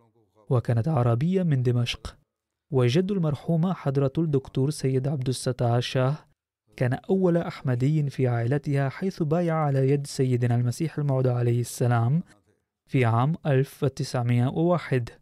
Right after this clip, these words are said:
وقد أرى الله عز وجل الصغار والكبار في العائلة الرؤى وارشدهم وقوى إيمانهم.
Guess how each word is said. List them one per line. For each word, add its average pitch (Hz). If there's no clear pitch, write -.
وقد 170
أرى 170
الله 180
عز 131
وجل 123
الصغار 147
والكبار 175
في -
العائلة 127
الرؤى 151
وارشدهم 147
وقوى 139
إيمانهم. 135